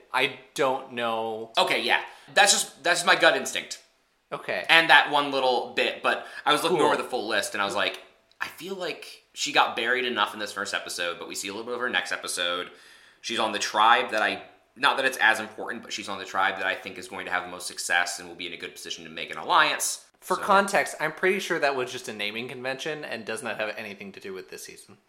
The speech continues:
Speaker 2: Okay, well, that's good.
Speaker 1: Okay.
Speaker 2: I'm glad, 'cause I don't want to be able to game, game it out like that, but
Speaker 1: All right. Then we have our picks. Jared's going with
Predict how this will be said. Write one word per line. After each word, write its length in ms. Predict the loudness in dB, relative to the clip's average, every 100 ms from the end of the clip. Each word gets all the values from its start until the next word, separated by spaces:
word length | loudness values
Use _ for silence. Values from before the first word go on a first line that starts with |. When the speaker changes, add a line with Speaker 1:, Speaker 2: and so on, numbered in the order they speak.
| _
Speaker 2:
Okay, 160 | 0 2 0
well, 60 | -2
that's 160 | -4
good. 160 | -4 -8 -10 _ -6
Speaker 1:
Okay. 140 | -4 4
Speaker 2:
I'm 140 | 4 6
glad, 260 | 8 8
'cause 80 | 6
I 80 | 2
don't 260 | 2 0 -2
want 320 | 2 2 2
to 80 | -2
be 80 |
able 140 | -2 0
to 100 | 0
game, 420 | 0 -2 -6 -12 -8
game 200 | -4 0
it 80 | 6
out 180 | 6 6
like 180 | -4
that, 320 | -8 -8 -10 -8
but 360 | -8 -10 -14 _
Speaker 1:
All 120 | -6
right. 220 | -4 -4 -8 -16 -20 -20 -12
Then 140 | -10
we 100 | -4 0
have 200 | 2 4
our 100 | 2
picks. 560 | 2 0 0 -8 -12 -16 -20 _ _ _ _ 0
Jared's 400 | 4 4 4 0
going 380 | 0 0 0 0
with 200 | 0